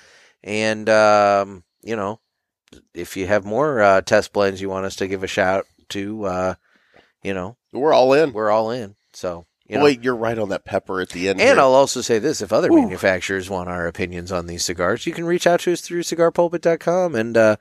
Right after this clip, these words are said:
Speaker 1: we'll be glad to give our opinions.
Speaker 2: Yes.
Speaker 1: And see, we actually try when, when we're trying to, like, you know,
Speaker 2: <laughs>
Speaker 1: be serious and give actual flavor notes, you know, or, or like this. I mean, when you're, when you're actually at full on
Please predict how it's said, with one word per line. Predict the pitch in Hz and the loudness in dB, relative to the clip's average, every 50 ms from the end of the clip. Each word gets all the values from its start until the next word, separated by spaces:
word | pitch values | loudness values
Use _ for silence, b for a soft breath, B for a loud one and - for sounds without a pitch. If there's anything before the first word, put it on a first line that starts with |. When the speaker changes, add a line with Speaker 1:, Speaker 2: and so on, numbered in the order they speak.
| b b b b b b b b | b b b b b b b b
Speaker 1:
we'll | 110 135 185 202 | -2 0 0 0
be | 135 101 | 0 -4
glad | 98 110 110 95 107 110 131 156 180 202 180 123 101 | -6 -8 -10 -6 -4 -2 0 0 2 2 0 0 -2
to | - 95 | -6 -8
give | 87 95 92 87 87 | -6 -6 -6 -6 -6
our | 85 82 | -8 -8
opinions. | 78 - - 107 87 82 80 67 - | -8 -8 -6 -4 -2 -2 -2 -2 -2
Speaker 2:
Yes. | 104 - - - - - - - - | -2 -2 -2 -4 -6 -10 -6 -4 -4
Speaker 1:
And | 170 175 | -2 0
see, | - 247 254 254 233 b b b b b b b | 2 2 2 2 0 b b b b b b b
we | - 185 233 | 2 2 2
actually | 262 277 - - 240 185 151 | 2 2 0 2 2 2 2
try | - - - - 143 170 226 262 254 160 120 104 | 0 -4 -4 -2 -2 0 2 2 4 4 2 2
when, | 95 110 113 113 113 107 104 - | 0 -4 -6 -6 -8 -12 -14 -12
when | 120 123 117 | -12 -10 -8
we're | 113 110 98 | -8 -8 -8
trying | - - 131 123 117 113 110 107 | -6 -2 0 0 0 0 0 0
to, | - 107 | 2 2
like, | 110 - 107 - 131 | 2 2 0 0 0
you | 139 135 | 2 4
know, | 127 117 110 101 98 - - - - - - | 4 4 4 2 2 -2 -4 -4 -6 -6 -2
Speaker 2:
<laughs> | - - - - - - - | -4 -4 -4 -6 -12 -8 -6
Speaker 1:
be | 139 127 | -4 -4
serious | - - 151 143 139 135 135 131 - - | -2 0 2 2 4 4 2 0 0 -2
and | 120 107 | -6 -2
give | 113 127 117 107 - | 0 0 0 0 0
actual | - 104 120 120 - - 131 113 104 | 0 2 2 2 2 0 0 0 0
flavor | - - 113 127 175 175 123 101 | 0 0 2 2 4 2 0 -2
notes, | 92 92 90 - - - - | -4 -4 -4 -4 -6 -4 -4
you | 117 107 | -4 -2
know, | 104 104 107 120 | -2 -2 -2 -2
or, | 127 117 107 107 | -2 -2 -2 -2
or | 107 104 120 117 113 - | -2 -4 -4 -6 -6 -4
like | 110 110 104 95 - | -4 -2 -2 -2 -2
this. | - 104 113 123 - - | -2 -2 -2 -2 -2 -4
I | 120 | -4
mean, | 123 131 131 131 | -4 -4 -4 -2
when | 147 156 | -2 0
you're, | 180 214 226 - | 2 0 0 0
when | 156 156 156 | -4 -6 -4
you're | 175 202 - | -2 -2 -2
actually | - 135 160 180 190 - - - 180 165 147 135 | 0 0 2 0 0 0 0 0 0 0 0 0
at | - 98 117 123 139 - _ - | -2 -2 0 0 0 -2 _ -12
full | - - - - 170 160 156 | -20 -10 -4 0 2 4 4
on | 156 143 | 4 4